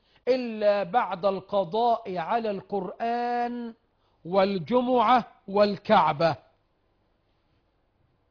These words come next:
تقول: "الحمد لله لم يقضوا على القرآن". طيب، أين قوانين بلاد المسلمين من القرآن؟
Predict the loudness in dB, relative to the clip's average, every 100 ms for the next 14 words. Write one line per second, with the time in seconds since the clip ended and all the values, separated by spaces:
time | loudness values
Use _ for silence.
0 | _ _ _ _ -12 -8 -8 -6 -6 -6
1 | -8 -4 -4 -4 -8 _ _ -6 -4 -2
2 | -4 -4 -2 0 0 -2 -2 -2 -2 0
3 | -2 -4 -16 _ _ _ _ _ _ _
4 | _ _ _ _ _ _ _ _ -12 -10
5 | -10 -12 _ _ _ _ _ _ _ _
6 | -2 0 0 -2 0 0 0 -2 -4 -6
7 | -8 -8 -6 -4 -2 -4 -4 -8 -10 -12
8 | -10 -10 -8 -8 -8 -10 -16 _ _ _
9 | _ _ _ _ _ _ _ -10 -6 -6
10 | -4 -6 -4 -6